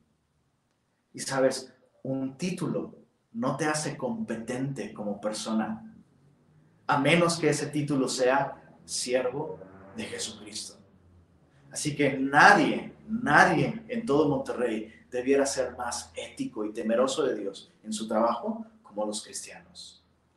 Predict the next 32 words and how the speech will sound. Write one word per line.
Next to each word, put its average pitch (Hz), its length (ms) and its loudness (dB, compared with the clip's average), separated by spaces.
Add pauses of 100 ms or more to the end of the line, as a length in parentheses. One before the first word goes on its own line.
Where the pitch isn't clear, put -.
Hazlo 151 260 -4
bien. 113 380 -10 (580)
Vas - 300 -2
a 170 60 0
dar 131 280 -2
cuentas 110 460 -4
a 107 60 -4
Dios 98 580 -12 (240)
de 110 100 -8
lo 104 140 -6
que 107 80 -2
hagas 104 480 -6
en - 60 -20
tu - 120 -16
trabajo - 500 -8
también. - 360 -20 (420)
Es - 140 -8
parte 160 420 0
de 127 120 -4
tu 107 240 -8 (400)
relación 107 480 -4
con 87 200 -12
Dios. - 200 -16
Bueno, - 280 -6 (1120)
Pilato 147 840 2
pensó 120 320 0
que 131 80 0
este - 160 -2
era 127 100 4
solo 117 240 0
un 110 100 2
día 113 320 2